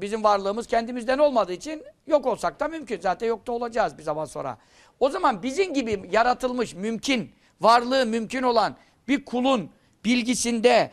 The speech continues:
zıtları toplamak, bütün zıtların bir anda birleşmesi, bulunması düşünülebilen bir şey olursa,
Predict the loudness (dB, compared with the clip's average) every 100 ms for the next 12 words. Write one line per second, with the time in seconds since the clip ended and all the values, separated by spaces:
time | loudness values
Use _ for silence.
0 | -8 -10 -8 -2 2 2 4 2 2 2
1 | 2 0 -4 _ _ _ _ _ _ _
2 | -18 -10 -4 -2 0 -2 0 2 4 2
3 | 0 2 2 2 2 0 -2 -2 -2 -4
4 | -4 -6 -4 -2 0 0 2 2 2 -4
5 | _ -6 -4 0 2 2 4 2 2 -2
6 | 2 2 2 -2 4 4 4